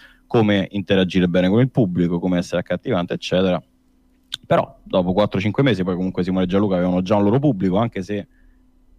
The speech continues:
il trasporto da una piattaforma all'altra è molto difficoltoso, e inizialmente non dico che siamo partiti da zero, ma insomma stavamo molto bassi. Poi il prodotto cominciò a piacere perché effettivamente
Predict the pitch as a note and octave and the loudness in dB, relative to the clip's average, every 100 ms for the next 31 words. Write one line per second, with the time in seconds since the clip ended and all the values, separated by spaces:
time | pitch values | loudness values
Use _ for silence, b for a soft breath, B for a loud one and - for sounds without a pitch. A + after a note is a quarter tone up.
0 | _ - G#2+ - G#2+ A2 - C3 A#2+ A#2 | _ -12 -10 -4 -4 -2 2 2 2 -2
1 | A#2 A2+ G#2+ A2+ G#2+ A2 A#2+ C3 C3 - | -2 -2 -4 -4 -2 -2 0 0 -2 -4
2 | A2 G#2 - _ _ _ _ _ _ - | -2 -2 -6 _ _ _ _ _ _ -12
3 | F#2+ F#2 F2 F2 E2+ G2+ C3 D3 B2+ - | -8 -6 -6 -6 -6 -2 2 4 2 0
4 | A2 G2 G#2+ G2+ G2 - B2+ A#2 G2+ F#2+ | -4 -4 -4 -2 -4 -2 -2 0 -2 -2
5 | F#2+ F#2+ - F#2 G#2 G#2 F2+ E2+ _ _ | -4 -6 -8 -4 -4 -4 -8 -12 _ _
6 | _ _ - G2 G2+ B2+ A#2+ A2+ A#2+ A2+ | _ _ -8 -4 0 2 2 2 0 0
7 | A#2 D3+ C#3+ G2+ G2 F2+ F2+ - D#2 - | -2 -4 -2 0 0 0 -4 -8 -14 -14
8 | - F#2 F2+ F#2 F2 E2+ E2+ - - _ | -6 -4 -2 -4 -6 -8 -8 -10 -16 _
9 | b b b - - G#2 - _ _ _ | b b b -4 0 0 -2 _ _ _
10 | - A#2 C3 B2+ G#2 G2 G2+ A2 E3 G3+ | -14 -2 -2 0 -2 -2 0 0 0 -2
11 | A#2 F2+ G2+ - G#2 G2+ G#2+ F2+ D#2 | -2 -4 -10 -6 -6 -4 -4 -6 -8